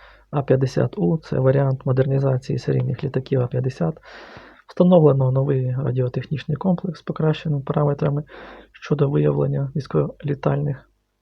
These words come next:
та малопомітних повітряних цілей. Серед них це надзвукові вертольоти в умовах застосування радіоелектронних перешкод.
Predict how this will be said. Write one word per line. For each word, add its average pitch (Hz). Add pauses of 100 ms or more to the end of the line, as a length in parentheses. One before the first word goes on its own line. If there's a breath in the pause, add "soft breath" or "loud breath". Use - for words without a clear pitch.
(140)
та 135
малопомітних 139
повітряних 135
цілей. 143 (840 soft breath)
Серед 147 (160)
них 147
це 143
надзвукові 139 (680)
вертольоти 156 (1120 loud breath)
в 151
умовах 151
застосування 139
радіоелектронних 139
перешкод. 143